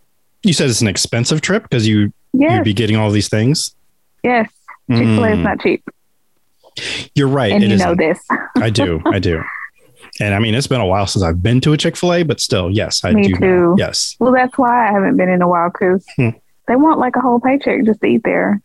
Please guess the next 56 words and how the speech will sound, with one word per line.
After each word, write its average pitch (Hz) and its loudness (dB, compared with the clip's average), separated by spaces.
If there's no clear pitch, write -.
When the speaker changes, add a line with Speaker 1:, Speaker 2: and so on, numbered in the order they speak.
Speaker 1:
And 175 0
probably 196 2
more 160 2
so 101 0
with 101 0
all 117 0
the 117 4
inflation, 120 2
but 226 2
we're 277 2
not 120 0
gonna 104 0
get 104 0
into 107 -4
all 113 0
that 123 0
right 139 0
now. 160 0
Speaker 2:
I - 0
don't - 2
wanna 202 0
Speaker 1:
Um, - 2
Speaker 2:
talk 175 -2
about 180 0
it, - -2
yeah. 98 0
Speaker 1:
and 139 2
no, 127 0
no. 117 2
In, 131 0
in 147 0
fact, 135 0
it, 147 4
Speaker 2:
<laughs> - -16
Speaker 1:
if - 2
anything, 147 0
I'm 123 0
gonna 120 0
throw 120 0
a - 2
little 110 2
plug 127 -2
in 123 2
here 120 2
because 110 0
we, 113 2
we 135 2
have 127 0
also 113 -2
discussed 104 -2
off 101 -2
air, 101 0
off 107 -4
air 98 0
about, 92 0
um, 92 0